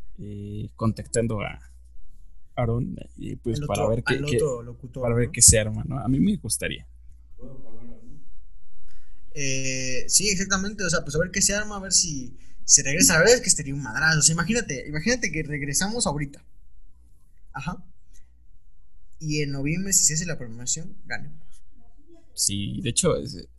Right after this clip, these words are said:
Speaker 1: porque Stranger pintaba para, para,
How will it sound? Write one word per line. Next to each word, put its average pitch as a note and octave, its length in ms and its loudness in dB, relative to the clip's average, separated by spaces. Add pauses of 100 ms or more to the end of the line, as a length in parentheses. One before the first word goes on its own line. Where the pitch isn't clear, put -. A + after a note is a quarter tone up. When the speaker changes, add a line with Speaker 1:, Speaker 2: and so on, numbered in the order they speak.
(360)
Speaker 1:
porque C#3 340 0
Stranger D#3 420 4
pintaba C#3 460 2
para, - 220 -2
para, A2+ 760 -2